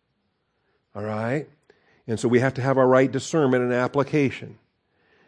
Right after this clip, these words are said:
This is, this doesn't mean, 'cause Jesus said, "Render unto Caesar the things that are Caesar's." But then he said, "And unto God the things that are God's."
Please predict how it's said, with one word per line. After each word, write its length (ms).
This 180
is, 160
this 140
doesn't 280
mean, 360
'cause 180
Jesus 400
said, 340
"Render 540
unto 320
Caesar 480
the 140
things 260
that 100
are 60
Caesar's." 560
But 160
then 160
he 40
said, 280
"And 200
unto 220
God 460
the 80
things 300
that 100
are 100
God's." 560